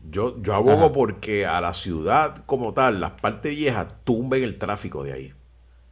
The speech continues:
Speaker 1: No, que sea cero carro. Tú quieres meterte a San Juan, tienes que caminar.
Speaker 2: Yo estoy de acuerdo con eso, pero hay que hacer muchos cambios.
Speaker 1: Hay que hacer
Speaker 2: Eh,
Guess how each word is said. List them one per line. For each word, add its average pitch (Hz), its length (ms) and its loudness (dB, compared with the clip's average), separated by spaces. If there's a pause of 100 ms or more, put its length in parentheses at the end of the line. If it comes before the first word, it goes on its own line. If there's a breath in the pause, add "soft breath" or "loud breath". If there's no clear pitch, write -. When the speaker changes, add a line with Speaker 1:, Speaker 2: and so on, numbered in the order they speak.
(580)
Speaker 1:
No, 92 340 -8
que 95 140 -6
sea 87 220 -6
cero 120 300 4
carro. 85 380 -2
Tú 98 140 -8
quieres 127 260 0
meterte 139 360 -4
a 139 40 -2
San 135 140 -2
Juan, 143 240 -2
tienes 107 240 -6
que 101 120 -10
caminar. 80 400 -6 (1500)
Speaker 2:
Yo 131 420 6
estoy 120 400 2
de 131 80 6
acuerdo 131 480 6
con 127 160 0
eso, 110 400 -4 (720)
pero 107 380 6
hay 104 140 4
que 120 80 2
hacer 131 480 4 (1600)
muchos 123 440 -2
cambios. 82 400 -4
Speaker 1:
Hay 95 100 -2
que 101 100 -6
hacer 98 200 2
Speaker 2:
Eh, 92 80 0